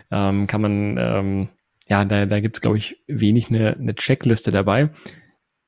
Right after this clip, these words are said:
Ich glaube, es ist wichtig, dass diese Führungskraft sehr, sehr empathisch ist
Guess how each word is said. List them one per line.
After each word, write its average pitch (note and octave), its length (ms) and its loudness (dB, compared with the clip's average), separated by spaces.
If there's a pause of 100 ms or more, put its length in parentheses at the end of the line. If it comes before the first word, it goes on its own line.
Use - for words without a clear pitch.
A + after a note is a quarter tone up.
(120)
Ich A#2+ 140 2
glaube, C3 240 4
es C#3+ 100 2
ist A2 140 0
wichtig, C3+ 280 0
dass B2 160 0
diese A2 180 0
Führungskraft B2 1000 0 (540)
sehr, A#2+ 580 2 (100)
sehr A#2 240 0
empathisch A#2+ 640 0
ist - 580 -4